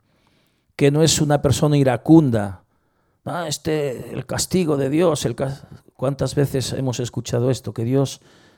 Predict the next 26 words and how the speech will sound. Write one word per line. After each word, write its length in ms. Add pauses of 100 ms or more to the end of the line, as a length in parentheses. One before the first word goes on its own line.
(160)
esto 220
es, 160 (260)
que 120
Dios 160
le 100
castigó, 760 (160)
Dios 340
te 100
castiga. 600 (920)
Dios 640 (200)
no 320
es 140
que 180
castigue, 680 (640)
Dios 300
disciplina, 880 (160)
porque 260
tiene 260
que 120
disciplinar 580
como 220
un 80
padre 260
a 40
un 100
hijo. 400